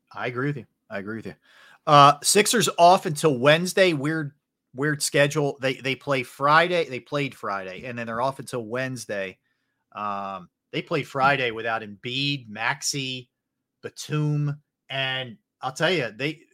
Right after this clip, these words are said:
they showed a lot of heart against the Celtics. They did.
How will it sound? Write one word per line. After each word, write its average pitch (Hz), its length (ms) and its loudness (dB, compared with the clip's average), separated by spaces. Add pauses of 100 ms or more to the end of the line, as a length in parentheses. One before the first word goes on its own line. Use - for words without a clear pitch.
(520)
they 143 100 -6
showed 349 200 -2
a - 20 2
lot 170 200 4
of 147 60 -4
heart 147 220 0
against 107 260 -14
the - 160 -12
Celtics. 104 360 -12 (800)
They 139 120 -6
did. 143 260 -2